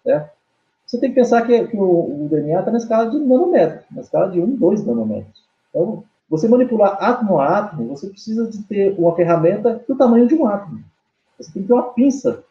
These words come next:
do tamanho do átomo, do, do átomo. E você não terá isso, porque a pinça é formada de átomos, certo? Então, essa, nessa questão de, dessa forma que você pensar que você vai criar robozinho pra fazer isso,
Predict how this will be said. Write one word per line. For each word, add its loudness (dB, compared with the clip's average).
do -10
tamanho 2
do 2
átomo, 0
do, -6
do -2
átomo. -2
E -6
você -4
não -2
terá 2
isso, -6
porque -4
a 0
pinça -10
é -8
formada 0
de 0
átomos, -2
certo? -2
Então, 0
essa, -2
nessa -4
questão 0
de, 0
dessa -2
forma 0
que -12
você -14
pensar -8
que -16
você -4
vai -2
criar -4
robozinho -4
pra -4
fazer -2
isso, -6